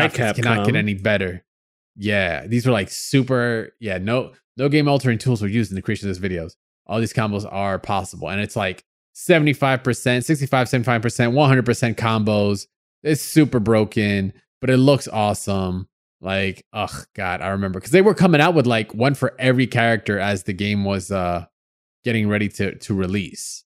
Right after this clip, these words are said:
Speaker 2: Right.
Speaker 1: And then they just, like, blew, blew out there, like, this one that just shows, like, yo, it is busted. With the reset in between. Oh,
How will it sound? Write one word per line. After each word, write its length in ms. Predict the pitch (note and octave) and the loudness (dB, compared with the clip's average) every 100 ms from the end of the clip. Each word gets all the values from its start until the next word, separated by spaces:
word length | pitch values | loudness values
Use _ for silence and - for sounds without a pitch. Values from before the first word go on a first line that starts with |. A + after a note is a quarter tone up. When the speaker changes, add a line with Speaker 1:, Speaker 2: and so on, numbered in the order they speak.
| - | -14
Speaker 2:
Right. 280 | G#2+ F#2 E2 _ | -10 -10 -12 _
Speaker 1:
And 220 | G#2 G2 F#2+ | -8 -6 -4
then 100 | G2+ | -4
they 100 | G2+ | -4
just, 240 | G2+ F#2+ | -6 -8
like, 220 | G2+ F2+ | -8 -8
blew, 480 | G2 G2 G#2 G2+ G2 | -8 -4 -2 -2 -4
blew 320 | - G#2 G#2+ | -6 -2 0
out 240 | F#2+ F#2 - | 0 -2 -4
there, 220 | F#2 E2+ | -4 -4
like, 220 | E2+ F2 | -4 -6
this 220 | F#2 F#2 | -8 -10
one 180 | - E2+ | -10 -8
that 100 | E2+ | -8
just 180 | E2+ F2 | -8 -8
shows, 220 | - F#2 | -6 -6
like, 160 | E2 F2 | -6 -8
yo, 160 | E2+ E2 | -6 -6
it 120 | F2+ | -4
is 140 | F2 F#2 | -6 -10
busted. 720 | F#2 F#2 F#2+ F2+ - F2+ F2+ | -12 -6 -2 -4 -6 -8 2
With 160 | F3+ | 4
the 80 | F#3 | 4
reset 400 | D3 C#3 - C3 | 4 2 2 0
in 120 | A#2+ A2+ | 0 -2
between. 520 | G2+ G#2+ G#2 G2+ G2+ | -2 -2 -2 -2 -4
Oh, 160 | F2 | -8